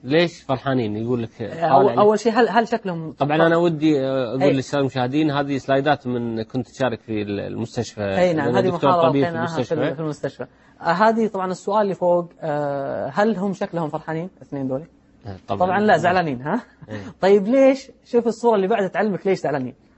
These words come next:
Speaker 2: لأنهم الاثنين هذولي كانوا يبغون حاجة. الحين
Speaker 1: نعم.
Speaker 2: تشوفها، كانوا يبغون يلعبون بالحية هذه السامة.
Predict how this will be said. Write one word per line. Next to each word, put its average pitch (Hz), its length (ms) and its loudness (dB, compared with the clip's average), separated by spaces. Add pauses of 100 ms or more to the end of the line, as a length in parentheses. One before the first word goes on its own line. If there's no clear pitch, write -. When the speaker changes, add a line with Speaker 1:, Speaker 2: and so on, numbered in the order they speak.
(720)
Speaker 2:
لأنهم 214 480 4
الاثنين 214 360 0
هذولي 190 400 0 (760)
كانوا 202 240 0
يبغون 156 300 0
حاجة. 123 280 -10 (880)
الحين 117 140 -8
Speaker 1:
نعم. 196 120 2
Speaker 2:
تشوفها، - 420 -2 (120)
كانوا 220 200 4
يبغون 214 240 2
يلعبون 175 300 0
بالحية 156 480 0
هذه 131 100 -2
السامة. 127 340 -8